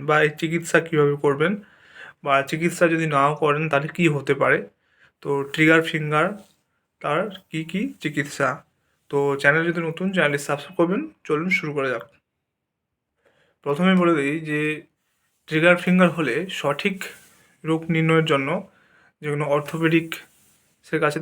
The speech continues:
দেখাতে পারেন বা যে কোনো ফিজিওথেরাপিস্টের কাছে দেখাতে পারেন। তো ট্রিগার ফিঙ্গার হলে ফিজিওথেরাপি একমাত্রই চিকিৎসা, তাই ফিজিওথেরাপিদের যে চিকিৎসা বা যে এক্সারসাইজ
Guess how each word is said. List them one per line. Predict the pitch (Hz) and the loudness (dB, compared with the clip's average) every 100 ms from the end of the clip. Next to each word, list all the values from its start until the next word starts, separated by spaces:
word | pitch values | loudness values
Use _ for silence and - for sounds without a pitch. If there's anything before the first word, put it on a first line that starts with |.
| 147 | 0
দেখাতে | 151 151 156 | 0 -2 -2
পারেন | 165 240 240 _ 156 | -2 -4 -10 _ -8
বা | 139 135 139 - _ - | -4 -4 -6 -14 _ -14
যে | 151 | -8
কোনো | 147 147 | -8 -6
ফিজিওথেরাপিস্টের | 165 160 170 160 147 147 - 143 | -2 4 6 6 4 2 -4 -2
কাছে | 143 - 262 - _ _ 143 | 0 0 -4 -6 _ _ -10
দেখাতে | 139 147 123 | -8 -6 -8
পারেন। | 120 170 180 _ _ _ _ _ _ _ _ _ _ _ _ _ | -8 -12 -18 _ _ _ _ _ _ _ _ _ _ _ _ _
তো | 151 147 147 | 0 0 2
ট্রিগার | 165 180 185 | 4 6 6
ফিঙ্গার | 190 185 180 | 6 6 6
হলে | 165 147 208 - _ _ _ - | 4 2 0 -6 _ _ _ -20
ফিজিওথেরাপি | - - 190 185 180 180 202 208 - _ - 156 | -8 2 4 6 4 4 0 -4 -8 _ -4 -2
একমাত্রই | 160 160 165 180 185 | 0 -2 2 2 2
চিকিৎসা, | 160 160 - 185 202 - _ _ _ | 0 -4 0 0 0 -8 _ _ _
তাই | 143 135 135 139 | -6 -4 -4 -8
ফিজিওথেরাপিদের | - 156 160 170 165 165 160 160 160 160 - - _ - 143 | -4 -2 2 2 4 2 2 0 0 -8 -20 -20 _ -16 -4
যে | 151 151 147 | 0 0 -2
চিকিৎসা | 147 175 165 170 156 156 | -4 -4 0 4 4 6
বা | 151 151 151 | 4 4 2
যে | 151 | -2
এক্সারসাইজ | 147 - - 165 | -2 -4 2 4